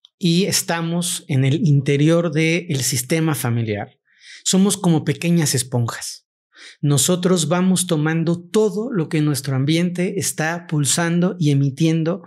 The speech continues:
hacia esa conciencia chiquita que somos. Si papá y mamá dicen algo, nosotros lo tomamos como si fuera una ley universal. Cuando eras pequeñito, tu papá te decía que tus dientes se los llevaba un ratón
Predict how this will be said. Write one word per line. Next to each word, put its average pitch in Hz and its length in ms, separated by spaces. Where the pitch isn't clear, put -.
hacia 147 280
esa 180 240
conciencia 165 480
chiquita 131 420
que 113 120
somos. 107 500
Si 185 460
papá 185 540
y 196 100
mamá 147 640
dicen 175 560
algo, 123 360
nosotros 175 440
lo 165 240
tomamos 202 560
como 170 240
si 156 80
fuera 190 320
una 190 240
ley 180 300
universal. 123 640
Cuando 147 220
eras 160 160
pequeñito, 185 640
tu 151 100
papá 143 300
te 160 60
decía 170 420
que 147 100
tus 123 240
dientes 185 580
se 131 200
los 131 120
llevaba 147 300
un 160 140
ratón 196 680